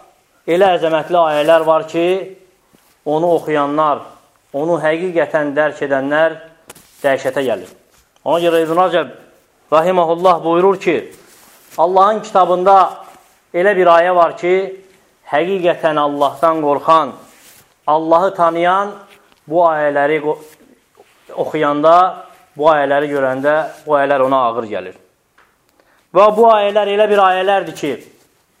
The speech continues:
və ya bu ayə elə bir ayədir ki, o deməkdir ki, insan qiyamət günü Allah qarşısında duranda bilməyəcək onun gedəcəyi yer hara olacaq. Və bu da Zümər surəsi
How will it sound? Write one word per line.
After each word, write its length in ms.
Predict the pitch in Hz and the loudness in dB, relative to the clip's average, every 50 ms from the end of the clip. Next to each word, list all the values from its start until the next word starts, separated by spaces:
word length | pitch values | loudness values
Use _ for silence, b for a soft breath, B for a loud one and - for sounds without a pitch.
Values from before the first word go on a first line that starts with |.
| _ _ _ _ _ - 131 | _ _ _ _ _ -6 -2
və 80 | 147 | 2
ya 180 | 170 175 170 170 | 2 2 2 2
bu 60 | 190 | 2
ayə 480 | 180 175 170 165 175 185 185 175 160 - - - - - _ _ _ _ _ - | 2 2 2 2 0 0 0 0 -2 -4 -10 -18 -20 -20 _ _ _ _ _ -4
elə 240 | 151 165 185 185 | 0 0 0 2
bir 100 | 170 170 | 2 2
ayədir 420 | 175 160 160 160 175 180 160 151 - | 2 2 2 2 0 -2 -2 -4 -6
ki, 160 | - 170 170 180 185 196 190 - - - _ _ _ _ _ _ _ _ _ - | -4 -2 -2 0 0 -2 -4 -6 -12 -20 _ _ _ _ _ _ _ _ _ -2
o 120 | 170 165 156 | -2 0 0
deməkdir 440 | 160 156 165 165 165 151 147 139 | 0 0 0 0 0 -2 -4 -8
ki, 200 | 143 - 160 165 170 175 180 180 - - - _ _ _ _ - | -8 -6 -4 -4 -4 -4 -6 -8 -12 -18 -20 _ _ _ _ -12
insan 540 | 139 139 143 135 - - 160 165 160 151 143 - - - - _ _ | -10 -8 -8 -8 -4 -2 0 0 0 -2 -4 -12 -18 -20 -20 _ _
qiyamət 520 | - 139 147 143 139 143 156 160 160 160 - | -4 -2 0 0 0 0 -2 -2 -4 -4 -8
günü 200 | 147 143 143 147 - 139 | -6 -6 -4 -4 -2 -2
Allah 380 | 139 135 139 151 165 151 139 - | -2 -2 0 0 0 0 0 -2
qarşısında 560 | 156 139 131 127 - - - 139 139 143 143 131 | -2 -2 -2 -2 -4 -8 -8 -6 -4 -4 -4 -2
duranda 400 | 139 135 135 131 131 127 143 151 160 170 175 175 - - - - _ _ _ _ _ - - _ | -2 -2 -2 -2 0 0 0 2 2 2 0 -2 -6 -12 -20 -20 _ _ _ _ _ -20 -20 _
bilməyəcək 600 | 131 135 160 156 143 139 135 131 123 117 127 135 | -8 -6 -6 -4 -4 -2 -2 -2 -4 -4 -4 -6
onun 340 | 131 127 131 135 135 131 135 - - _ _ _ _ _ _ _ _ _ _ _ - | -6 -4 -4 -4 -6 -6 -8 -12 -18 _ _ _ _ _ _ _ _ _ _ _ -8
gedəcəyi 440 | 135 123 131 127 117 127 131 135 131 | -6 -6 -6 -6 -4 -4 -4 -2 -2
yer 100 | 131 120 | -2 -2
hara 220 | 120 127 120 104 | 0 -2 -2 -2
olacaq. 340 | 95 92 90 90 90 - - _ _ _ _ _ _ _ _ _ _ _ _ _ _ _ _ _ _ - | -4 -6 -8 -10 -12 -16 -20 _ _ _ _ _ _ _ _ _ _ _ _ _ _ _ _ _ _ -2
Və 120 | 165 185 | 0 0
bu 80 | 220 214 | 2 2
da 100 | 214 185 | 0 0
Zümər 320 | 156 190 190 208 214 202 | 0 0 2 4 4 4
surəsi 640 | 208 208 196 185 175 170 175 185 185 180 180 - - | 2 0 0 0 0 0 0 0 0 0 0 -2 -6